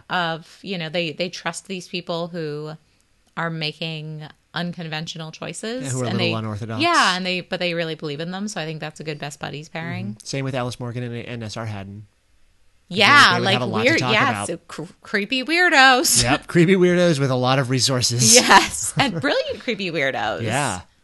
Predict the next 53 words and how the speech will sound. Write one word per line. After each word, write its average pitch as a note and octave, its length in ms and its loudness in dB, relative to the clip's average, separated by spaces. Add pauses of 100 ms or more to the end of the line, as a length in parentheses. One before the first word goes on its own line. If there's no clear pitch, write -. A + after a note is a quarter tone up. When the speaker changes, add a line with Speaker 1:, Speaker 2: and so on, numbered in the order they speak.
(200)
Speaker 2:
So - 160 -12 (100)
I F#2+ 140 -8
think A2+ 140 -8
they A#2 120 -4
would, G#2+ 200 -6
they A2+ 100 -4
would A2+ 140 -6
fit A2+ 160 -10
right A2+ 160 -4
in, A#2+ 120 -4
and A2 140 -6
I A2+ 40 -2
really A#2 240 -2
feel A#2+ 140 -6
like G#2 140 -6
they're G#2 100 -6
related F2 360 -10
in D2+ 100 -16
this D#2+ 160 -16
reality. - 460 -18 (400)
Speaker 1:
Yeah, G#3 200 2
I D#4 120 2
could D#4 160 -4
see D#3 100 -8
that. - 320 -10
Speaker 2:
Yeah. E2+ 220 -12 (720)
Um, F#2+ 180 -10
there's A2 180 -6
a A2+ 60 -6
mentor-mentee G2 720 -10
thing F2+ 200 -14
happening. F#2+ 460 -12 (460)
Um, A2+ 540 -4 (240)
yeah, B2 500 -4
I C3 120 -6
think D#3+ 320 -6
Drumlin, F#3 720 -4 (320)
who F3+ 100 -2
are, D#3+ 120 0
who's D#3 200 0
Drumlin A#2+ 420 -4
getting F#2+ 220 -8
paired F#2+ 220 -10
up F#2 160 -10
with? E2+ 380 -16 (320)
He's D#3+ 100 -6
gotta C#3+ 180 -4
have A2+ 120 -4
a G#2 40 -6
buddy G2 240 -8
out F2+ 140 -10
there E2+ 140 -10
somewhere. E2+ 480 -12